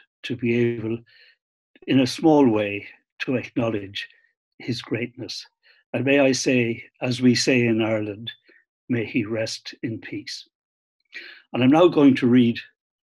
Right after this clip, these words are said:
from the Field Hospital, which is a beautiful and very sad, very moving account of a terrible time in the history of Taiwan. Exhausted,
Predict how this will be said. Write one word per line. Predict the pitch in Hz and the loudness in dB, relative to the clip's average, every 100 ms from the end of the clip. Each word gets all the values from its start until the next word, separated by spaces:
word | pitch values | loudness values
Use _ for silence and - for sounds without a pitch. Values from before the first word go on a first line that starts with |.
| _ | _
from | 135 117 | -4 -4
the | 107 | -4
Field | - 147 110 | 0 2 2
Hospital, | - 104 - 127 - - _ _ _ _ _ _ _ _ _ | -6 -8 -8 -12 -14 -20 _ _ _ _ _ _ _ _ _
which | 117 135 | -6 -2
is | 139 | 0
a | 131 | 0
beautiful | 160 180 - 123 117 98 - _ _ _ _ _ _ | 2 0 0 -4 -4 -8 -10 _ _ _ _ _ _
and | - | -10
very | 127 160 147 | -2 0 0
sad, | - 147 127 113 110 - _ _ _ _ - | 0 2 2 0 -6 -18 _ _ _ _ -2
very | 139 123 | 2 2
moving | 117 120 107 104 95 _ _ _ _ _ - | 2 0 0 -8 -12 _ _ _ _ _ -14
account | 117 - 127 110 - | -12 -6 -4 -4 -10
of | 107 | -14
a | |
terrible | - 139 135 110 104 | -8 -2 0 0 -4
time | - 120 110 101 - _ _ _ _ _ - | -8 -8 -8 -10 -18 _ _ _ _ _ -8
in | - | -8
the | |
history | 113 131 - - 107 107 - _ _ _ _ _ _ - | -2 -2 -2 -8 -8 -8 -14 _ _ _ _ _ _ -16
of | 117 - | -16 -12
Taiwan. | 127 117 113 110 101 - _ _ _ _ _ _ _ _ _ - - _ _ _ _ _ _ _ _ _ _ _ | -8 -6 -6 -10 -14 -20 _ _ _ _ _ _ _ _ _ -20 -20 _ _ _ _ _ _ _ _ _ _ _
Exhausted, | 165 135 156 160 127 113 87 | -4 2 4 4 2 -8 -10